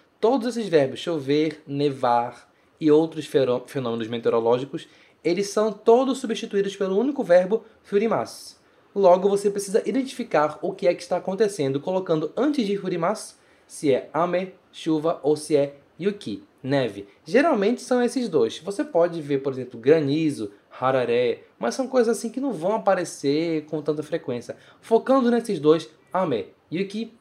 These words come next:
você vai tá, assim, bem mais tranquilo, tranquila,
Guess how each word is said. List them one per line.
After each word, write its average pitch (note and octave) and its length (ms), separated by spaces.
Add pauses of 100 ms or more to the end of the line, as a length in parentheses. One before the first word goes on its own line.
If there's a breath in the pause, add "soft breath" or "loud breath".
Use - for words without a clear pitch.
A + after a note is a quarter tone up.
(160)
você D3 220
vai F#3 160
tá, E3+ 160
assim, F3 360
bem F#3 280
mais F#3 240
tranquilo, E3+ 480
tranquila, D#3+ 580